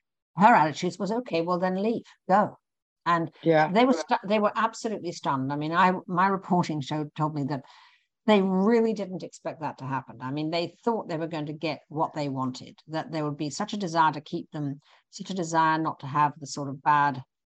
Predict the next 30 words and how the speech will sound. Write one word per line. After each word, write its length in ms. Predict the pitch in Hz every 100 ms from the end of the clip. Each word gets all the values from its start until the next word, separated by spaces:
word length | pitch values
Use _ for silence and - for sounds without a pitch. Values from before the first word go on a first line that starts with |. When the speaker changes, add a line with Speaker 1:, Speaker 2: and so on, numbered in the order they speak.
| _ _
Speaker 1:
uh, 380 | 143 135 131 127
sort 240 | - 139
of, 60 | 131 131 _ _ 247 _ -
uh, 60 | - -
explosion 600 | 156 - - 165 160 131
of 80 | 143
it 120 | 135
all, 280 | 139 135 127 - _ _ _
such 340 | - - 180 185
a 60 |
need 380 | 160 165 185 175
for 120 | -
them 240 | 147 151 139
with 140 | 135
their 260 | 151 139 131
kind 160 | - 143
of 120 | 131
star 320 | - 156 147
power, 260 | 143 139 127
et 80 | 127
cetera, 360 | 139 135 135 127 - _
in 120 | 156
the 60 | 143
monarchy. 500 | 147 143 143 131 - _ _ _
They 100 | 190
did 220 | 180 180 170
not 340 | 180 214 -
expect 540 | 170 - 147 127 - _ _ _ _
the 80 | -
Queen 560 | - 156 135 127 127